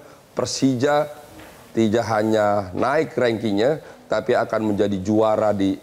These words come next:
Indonesia. Jadi itu nanti akan, itu nanti Bang Ridwan akan membuktikan ya. Pemimpin itu bisa dari mana saja,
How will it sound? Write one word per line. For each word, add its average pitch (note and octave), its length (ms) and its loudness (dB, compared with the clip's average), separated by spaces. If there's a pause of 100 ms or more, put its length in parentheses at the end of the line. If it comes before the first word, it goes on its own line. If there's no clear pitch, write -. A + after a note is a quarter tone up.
Indonesia. F2+ 800 -2 (300)
Jadi - 160 -2
itu - 240 0
nanti - 240 0
akan, - 320 0 (960)
itu C#3 240 0
nanti C#3+ 320 -2
Bang C#3 240 -2
Ridwan C#3+ 320 0
akan B2+ 280 -2 (120)
membuktikan G#2+ 720 -2
ya. A#2 100 -4 (1300)
Pemimpin D3 560 0
itu G#3 160 2
bisa C3+ 320 0
dari A#2 160 2
mana A2 240 0
saja, B2 640 0